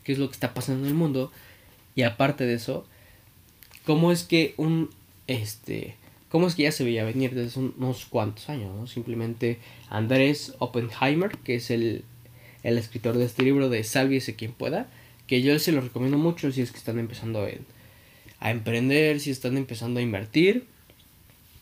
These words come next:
se los recomiendo. Y así que, pues, vamos con la siguiente noticia, que es la cuarta. Y, pues, bueno, este, esta cuarta noticia es simplemente para anunciarlos. Ah, bueno, <clears throat> para anunciar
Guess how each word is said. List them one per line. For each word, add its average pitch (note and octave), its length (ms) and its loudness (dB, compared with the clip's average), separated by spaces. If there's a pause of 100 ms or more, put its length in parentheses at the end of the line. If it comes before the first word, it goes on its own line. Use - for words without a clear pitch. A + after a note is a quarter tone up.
(440)
se - 140 -2
los A#2 140 0
recomiendo. C#3 560 0 (200)
Y - 100 -8
así A2 200 -6
que, A#2 380 2
pues, A2+ 140 -8
vamos C3 220 -2
con B2 120 -2
la G2 80 -4
siguiente G#2 300 -8
noticia, G2 380 -8
que C3 100 0
es B2 60 0
la G#2 180 -4
cuarta. - 400 -4 (720)
Y, E3 140 2
pues, D#3 200 2
bueno, C3+ 240 4
este, D#3 460 6
esta D3 640 2 (580)
cuarta C#3+ 560 2 (720)
noticia B2+ 600 -6 (760)
es G#2+ 380 0
simplemente A2+ 680 -4
para G#2+ 320 -4
anunciarlos. A2+ 840 -4 (280)
Ah, C3+ 140 0
bueno, C#3 280 2
<clears throat> - 2000 -2
para A#2 160 0
anunciar A#2+ 520 0